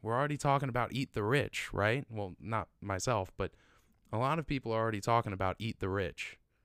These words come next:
I don't see there being a whole lot of resistance on a policy like that. If you operate a business, fuck, dude, the guy, the Samsung guy got the shit sued out of him 'cause of the exploding phones.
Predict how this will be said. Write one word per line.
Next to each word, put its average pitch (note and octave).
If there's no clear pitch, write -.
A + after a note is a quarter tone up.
I A2
don't E3+
see D#3
there G#2+
being A2+
a F#2+
whole G2
lot G2
of F#2
resistance F#2+
on F#2+
a F2+
policy B2+
like -
that. -
If -
you C#3
operate D3+
a C#3+
business, D3+
fuck, -
dude, A#2
the C#3
guy, E3+
the C#3+
Samsung G#3+
guy F#2
got A2+
the C3
shit -
sued G#2+
out G2
of G2+
him A2+
'cause B2+
of B2
the C3+
exploding D#3+
phones. F#3